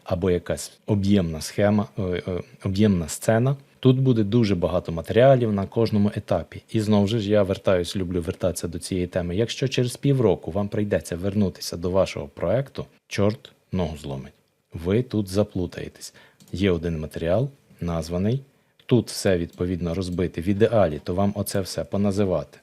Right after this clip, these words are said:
Наприклад, це буде мерч, там, не знаю, gold і що там у нас йде, пластик. І тут мерч, відповідно, пішов попередній до цього. Тобто вам вже якось з неймінгом треба буде розібратися. Я це с-,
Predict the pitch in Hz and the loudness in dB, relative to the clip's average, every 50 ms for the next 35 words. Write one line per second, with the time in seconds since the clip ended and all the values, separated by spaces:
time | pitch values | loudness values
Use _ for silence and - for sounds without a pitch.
0 | _ _ - 90 - - 95 87 - - 80 - - - 76 - 76 76 80 87 | _ _ -16 -12 -6 -4 -4 -4 -4 -6 -10 -10 -10 -14 -12 -12 -10 -10 -8 -6
1 | 92 90 82 76 - - - - _ _ - 85 82 78 71 69 80 90 87 85 | -6 -6 -6 -8 -10 -16 -20 -20 _ _ -10 -8 -8 -6 -8 -8 -8 -8 -6 -4
2 | 95 87 80 73 71 71 71 _ _ _ _ _ _ - - - - - 87 82 | -4 -4 -4 -6 -10 -12 -16 _ _ _ _ _ _ -20 -20 -20 -12 -10 -8 -4
3 | 95 92 87 80 73 - - - _ _ _ _ _ _ - 95 87 85 80 78 | -2 0 0 -2 -2 -8 -14 -20 _ _ _ _ _ _ -6 -4 -4 -4 -4 -6
4 | 76 71 69 69 69 73 - _ _ _ _ _ _ - - 87 80 - - 80 | -8 -8 -10 -12 -14 -16 -20 _ _ _ _ _ _ -12 -10 -10 -10 -8 -10 -12
5 | 76 76 73 71 71 73 73 71 _ - 92 101 117 123 - - - 123 123 - | -10 -10 -12 -14 -14 -14 -14 -14 _ -6 -2 -2 -2 -2 -4 -6 -8 -8 -8 -8
6 | - _ - - 113 107 104 98 90 - - - 123 113 107 - - - _ _ | -18 _ -10 -2 0 2 2 2 0 -2 -2 0 2 2 2 0 -6 -20 _ _
7 | _ _ - 101 95 95 92 85 - - - - - _ _ _ _ _ - - | _ _ -8 -4 -2 0 0 -2 -2 -6 -12 -16 -18 _ _ _ _ _ -10 -10
8 | 87 - - 92 90 90 90 80 80 82 78 - - - - - 90 82 78 71 | -10 -8 -6 -4 -2 -2 -2 -4 -4 -6 -8 -10 -12 -12 -10 -6 -6 -6 -6 -8
9 | - - _ _ _ _ - 92 90 - 95 92 92 90 82 78 80 80 76 85 | -12 -20 _ _ _ _ -6 -6 -4 0 0 0 2 0 0 -2 -4 -6 -6 -6
10 | 82 - - 117 117 104 113 113 - 107 - - 101 98 120 127 110 95 104 104 | -8 -4 -2 0 0 0 0 -2 -4 -6 -2 -2 0 2 2 2 2 2 2 2
11 | 101 95 - - 90 - - 101 104 107 107 104 95 90 95 98 - 104 90 90 | 2 0 -2 -4 -10 -6 -2 0 2 2 4 2 2 0 -2 -6 -4 -2 -2 -2
12 | 90 87 92 85 90 90 87 87 98 101 127 131 123 - - 98 101 95 - 98 | -2 -4 -4 -6 -6 -6 -4 -6 -6 -4 0 0 0 0 -2 -6 -4 -4 -4 -6
13 | 87 - - | -8 -8 -12